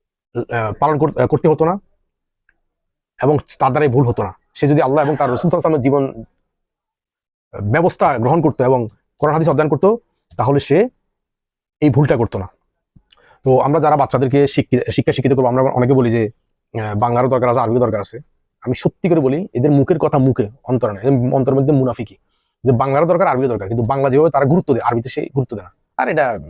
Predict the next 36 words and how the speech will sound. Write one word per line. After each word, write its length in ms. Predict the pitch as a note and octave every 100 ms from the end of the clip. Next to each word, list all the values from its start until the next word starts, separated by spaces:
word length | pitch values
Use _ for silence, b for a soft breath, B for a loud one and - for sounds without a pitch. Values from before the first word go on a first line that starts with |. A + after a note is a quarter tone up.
| F#2+
শেখালে, 320 | - B2 G#2+
এটা 160 | A2+ A#2
হুজুর 280 | A2+ B2+
মোল্লাদের 280 | B2 A#2 G2+
কাজ, 160 | F2 F#2
এটা 100 | A#2
আমাদের 180 | A2 G2+
কাজ 140 | F#2+
না। 60 | _ _ _ _
তবে 100 | C3
মৃত্যুর 260 | E3 - D#3
পর 80 |
আমার 120 | C#3+ C#3+
যেটা 140 | D3+
কাজে 140 | D3+
লাগবে, 160 | D3 C#3
সেটা 140 | -
হচ্ছে 200 | C#3+ - A3+ _ b b b b b b b b -
আমার 180 | C#3 C#3+ - -
ঈমান 240 | D3+ F3+ F#3
আমল 220 | C3 B2+
লাগবে। 240 | A2+ A2+ E3+
ঈমান 180 | B2+ B2
আমল 140 | C3+
পেতে 180 | C3+ D3+
হলে 60 |
আমাকে 180 | C3+ A#2+
অবশ্যই 540 | C3 C3 - F3 F#3+ F#3+ _
কোরআন 200 | - A#2+
এবং 120 | B2 B2
হাদিস 200 | B2+ B2+
অধ্যয়ন 200 | A#2+ A2
করতে 200 | - G2
হবে। 140 | F2 _ _ _ _ _ _ _
তো 60 | A#2
আমরা 360 | C3 C#3 C3+